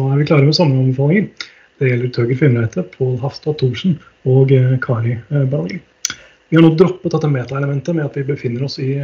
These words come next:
fortiden. Vi er tilbake på en søndag tidlig i, eh, juli, og skal, eh, gjennom atter en runde med anbefalinger for denne sommeren, og denne gangen er det, skal vi se, vi satser på Kari Berlandini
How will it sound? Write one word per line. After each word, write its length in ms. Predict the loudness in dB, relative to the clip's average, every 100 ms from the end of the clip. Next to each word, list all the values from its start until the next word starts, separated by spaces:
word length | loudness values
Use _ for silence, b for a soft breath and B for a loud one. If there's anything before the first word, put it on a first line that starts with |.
| -6
fortiden. 400 | -4 -2 -2 -4 -6
Vi 60 |
er 80 | -6
tilbake 560 | -6 -2 -4 -4 -6 -8 B B B 0
på 80 |
en 160 | 2 2 0
søndag 580 | 2 4 4 2 0 -4 -12 -2
tidlig 500 | -2 2 0 0 0
i, 240 | 0 0
eh, 640 | 0 -4 -20 _ _ 0
juli, 300 | 4 4 2 -2 _
og 60 | -10
skal, 420 | -4 0 2 0
eh, 40 | -4 B _
gjennom 340 | 0 2 0 -4
atter 200 | -4 2
en 80 | 4
runde 300 | 4 0 -6 _
med 200 | -8 -6 -4
anbefalinger 500 | -6 -2 -2 0 -2
for 220 | -2 -4 -4 B B B
denne 200 | -2 0
sommeren, 400 | 2 2 4 4
og 160 | 2 0
denne 400 | -2 -2 -4 -6 -10 -8
gangen 440 | -4 0 0 -2 -8 _ -10
er 180 | -6
det, 140 | -4 -4
skal 160 | -4
vi 60 | -6
se, 220 | -4 -6 -8 b b b b b _ _ _ _ B B B
vi 140 | -4
satser 300 | -4 -2 -4 -2
på 300 | 0 2 2 -6 _
Kari 400 | -2 -2 0 0
Berlandini 560 | 2 2 2 2 2